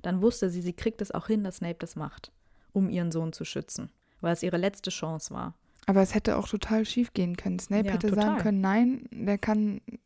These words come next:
Speaker 2: aus seinem Haus ab-, äh, disapparieren
Speaker 1: Ja.
Speaker 2: und, ähm, Voldemort alles stecken.“ Dann wäre Familie Malfoy, äh, für immer degradiert,
Speaker 1: Ja.
Speaker 2: wenn nicht sogar ermordet. Also ich finde, sie setzt
Speaker 1: Mhm.
Speaker 2: wirklich viel aufs Spiel und, ähm,
Speaker 1: Das stimmt.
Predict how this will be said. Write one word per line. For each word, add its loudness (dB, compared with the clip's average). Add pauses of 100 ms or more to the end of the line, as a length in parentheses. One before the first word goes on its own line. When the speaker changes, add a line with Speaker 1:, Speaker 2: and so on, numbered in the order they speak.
(200)
Speaker 2:
aus 0
seinem 4
Haus 4
ab-, -6
äh, 4
disapparieren 2
Speaker 1:
Ja. 2
Speaker 2:
und, -8
ähm, 2
Voldemort 6
alles 0
stecken.“ 0 (640)
Dann 2
wäre 8
Familie 6
Malfoy, 6
äh, 2
für -2
immer 4 (300)
degradiert, 6
Speaker 1:
Ja. -20
Speaker 2:
wenn 8
nicht 6
sogar 6
ermordet. 4
Also 4 (560)
ich 0
finde, 8
sie 2
setzt 0
Speaker 1:
Mhm. 6
Speaker 2:
wirklich 2
viel 0
aufs 2
Spiel 4
und, -2
ähm, -4
Speaker 1:
Das 4
stimmt. -4